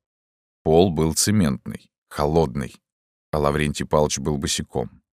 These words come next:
Почему босиком? Ах, да,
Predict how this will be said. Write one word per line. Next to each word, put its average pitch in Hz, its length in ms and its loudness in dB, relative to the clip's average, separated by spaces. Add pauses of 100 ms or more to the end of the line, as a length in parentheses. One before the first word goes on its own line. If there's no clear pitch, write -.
(840)
Почему 76 400 -2
босиком? 64 520 -6 (580)
Ах, 71 280 -2
да, 85 320 0